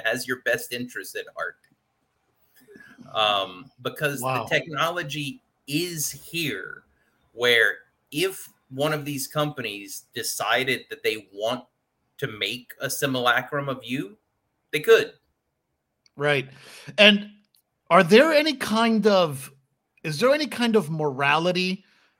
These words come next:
Speaker 2: uh, data set that's built into LaMDA?
Speaker 1: Um, yes. So there are all kind, so this is where I initially came into the project. So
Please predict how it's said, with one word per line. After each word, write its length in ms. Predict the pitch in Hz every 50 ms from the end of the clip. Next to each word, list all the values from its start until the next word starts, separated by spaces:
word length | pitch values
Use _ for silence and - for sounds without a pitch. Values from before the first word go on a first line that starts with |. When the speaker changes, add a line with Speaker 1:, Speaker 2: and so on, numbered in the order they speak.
| _ _ -
Speaker 2:
uh, 220 | 151 151 147 147
data 400 | 139 135 135 165 165 170 170 170
set 440 | - - - 180 165 165 170 - - -
that's 220 | - 156 139 -
built 400 | 135 131 170 165 165 165 - - -
into 400 | 160 156 160 165 165 135 - 175
LaMDA? 600 | 160 160 165 165 170 165 165 170 170 170 160 139 - _ _ _ _ _ _ _ - - - - - - - - - - -
Speaker 1:
Um, 520 | 139 143 143 143 139 139 131 123 123 - -
yes. 480 | 127 123 104 - - - - - - - _ _ _ _
So 720 | - - - - 143 139 135 131 127 123 120 117 113 - _ _ _ _ - 127 -
there 300 | 139 131 135 135 135 135
are 200 | 135 127 123 127
all 240 | 139 151 170 185 185
kind, 320 | - - 165 165 - -
so 100 | - 147
this 240 | 139 139 175 160 190
is 140 | 185 143 147
where 420 | 151 151 143 139 131 120 120 117 -
I 80 | 117 123
initially 360 | 123 120 127 127 - - 123
came 240 | 123 - 120 113 117
into 180 | 135 160 180
the 100 | 156 117
project. 500 | - - 113 101 98 95 - 92 87 - -
So 200 | - 113 98